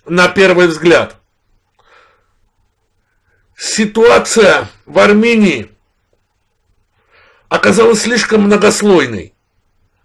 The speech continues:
О чем я говорю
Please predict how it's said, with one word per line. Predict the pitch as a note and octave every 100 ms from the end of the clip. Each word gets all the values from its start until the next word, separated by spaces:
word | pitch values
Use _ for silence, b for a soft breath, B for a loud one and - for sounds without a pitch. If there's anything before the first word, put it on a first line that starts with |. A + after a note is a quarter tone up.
| _ _ _ _ _ _ _ _ _ _ _ _ _
О | - F3+
чем | - B3
я | A#3 A3
говорю | G3+ G#3+ G#3 A3+ A#3 A3 -